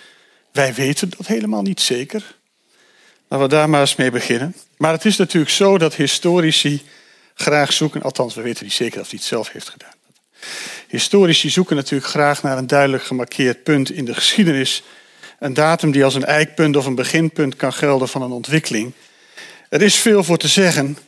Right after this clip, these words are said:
die vijfennegentig stellingen dan als een, als het centraal moment te zien.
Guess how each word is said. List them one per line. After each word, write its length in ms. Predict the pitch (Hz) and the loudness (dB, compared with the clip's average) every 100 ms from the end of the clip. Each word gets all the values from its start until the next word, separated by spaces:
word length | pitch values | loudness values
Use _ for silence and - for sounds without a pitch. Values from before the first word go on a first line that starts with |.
| _ _ _ _ _ _ - | _ _ _ _ _ _ -14
die 140 | 143 139 | -8 -2
vijfennegentig 600 | 147 143 139 135 120 135 | 2 2 2 0 0 -2
stellingen 440 | - 151 135 131 | 0 0 0 -2
dan 200 | 120 131 | -2 -2
als 200 | 127 127 | -2 -4
een, 120 | 131 123 _ _ _ _ | -4 -8 _ _ _ _
als 160 | 139 127 | -4 -4
het 100 | 127 | -2
centraal 460 | - 120 143 135 | -4 -2 0 2
moment 520 | 123 117 135 127 - - | 0 -2 -2 -2 -4 -6
te 100 | 120 | -2
zien. 360 | 156 147 127 | 2 2 0